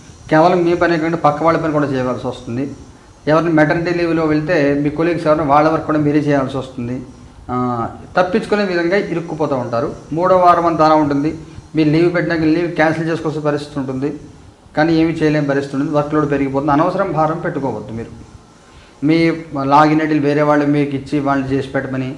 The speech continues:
వేరే వాళ్ళు లాగిన్ ఐడీ తీసుకుని మీరు వాళ్ళ కోసం వర్క్ చేసి ఇలాంటి పనులు చేయడం మూలంగా సమస్యలు తలెత్తే అవకాశం ఉంటుంది. ఉద్యోగం లేని వాళ్ళ పరిస్థితి ఏమిటి? ఫుల్ ప్రయత్నం చేయండి. ఫీల్డ్ ఏమైనా మారాలనుకుంటే అనుకూలమైన కాలం. టెక్నాలజీ మార్చుకోవాలి,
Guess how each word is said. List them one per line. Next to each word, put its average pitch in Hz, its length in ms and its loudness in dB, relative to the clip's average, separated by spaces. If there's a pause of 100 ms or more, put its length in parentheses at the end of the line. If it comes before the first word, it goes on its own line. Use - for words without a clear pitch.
(360)
వేరే 156 240 2
వాళ్ళు 165 200 2
లాగిన్ 156 340 4
ఐడీ 156 260 2
తీసుకుని 147 320 -2
మీరు 151 220 2
వాళ్ళ 147 220 4
కోసం 147 280 0
వర్క్ 139 240 -6
చేసి 139 180 -2
ఇలాంటి 156 280 0
పనులు 156 240 0
చేయడం 139 180 0
మూలంగా 139 340 -2 (520)
సమస్యలు 170 340 -2
తలెత్తే 147 360 -2
అవకాశం 113 440 -4
ఉంటుంది. 120 260 -10 (600)
ఉద్యోగం 202 260 2
లేని 226 120 2
వాళ్ళ 208 160 2
పరిస్థితి 143 320 -2
ఏమిటి? - 200 -12 (1700)
ఫుల్ - 540 -2
ప్రయత్నం 190 380 2
చేయండి. 165 520 0 (460)
ఫీల్డ్ 247 260 4
ఏమైనా 214 200 6
మారాలనుకుంటే 170 540 4
అనుకూలమైన 151 440 4
కాలం. 123 320 2 (380)
టెక్నాలజీ 156 400 2
మార్చుకోవాలి, 143 760 2